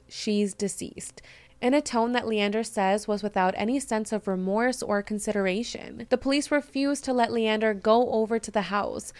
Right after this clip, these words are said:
They told him that Tamla had tripped on accident and that she had fallen off the balcony to her death.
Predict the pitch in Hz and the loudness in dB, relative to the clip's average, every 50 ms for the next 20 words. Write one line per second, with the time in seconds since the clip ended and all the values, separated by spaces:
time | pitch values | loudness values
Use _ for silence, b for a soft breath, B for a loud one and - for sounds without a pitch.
0 | B B B B - 262 247 269 269 277 285 285 277 269 269 262 - - 233 233 | B B B B -2 -2 2 4 4 4 4 4 2 2 2 2 2 0 -2 0
1 | 233 240 247 240 220 233 220 - - - 247 240 - - 226 233 - - 190 196 | 0 0 0 0 0 -2 -2 -4 -4 -4 -4 -2 0 0 0 0 2 2 0 0
2 | - - - 262 269 285 294 269 - - 214 214 214 214 - - 233 220 208 214 | 0 -2 0 0 2 2 0 0 -2 -4 -4 -4 -4 -4 -4 -2 0 0 0 0
3 | - - - 208 226 254 269 262 - - 214 226 - - 208 - 196 185 190 - | -2 0 0 2 4 4 2 2 0 -2 -4 -2 -4 -6 -2 0 0 0 0 0
4 | - 254 262 277 285 294 277 - - 208 196 202 185 165 - - - - - | -4 -4 -2 -2 -2 -4 -4 -6 -6 -4 -2 -2 -2 -2 -2 -4 -4 -6 -10